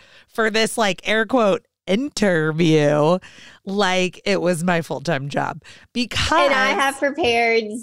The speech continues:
Speaker 2: zero. I have no idea what's
Speaker 1: <laughs>
Speaker 2: happening. I'm, like, simultaneously really excited, but also a little nervous. <laughs>
Speaker 1: I know. He, he, we went back and forth on a couple of emails, you guys,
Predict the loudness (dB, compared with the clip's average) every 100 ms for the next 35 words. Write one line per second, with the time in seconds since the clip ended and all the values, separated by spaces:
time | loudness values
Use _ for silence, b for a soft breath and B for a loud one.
0 | -12 -10 -2 0 2 2 2 2 2 2
1 | 0 0 -2 0 2 2 2 0 0 -2
2 | -6 -2 -2 0 -2 -4 -4 -2 -2 -2
3 | -2 -2 -4 -4 -4 -2 -2 -2 -2 0
4 | 0 0 0 -2 2 4 4 6 4 4
5 | 4 4 2 0 0 -2 -2 0 2 2
6 | 4 4 4 2 -6 -8 -2 -2 0 0
7 | 0 -2 -2 -2 0 -2 -2 -4 -2 0
8 | 2 0 -2 -2 0 0 0 2 0 -2
9 | -4 -2 0 0 0 -2 -2 0 -2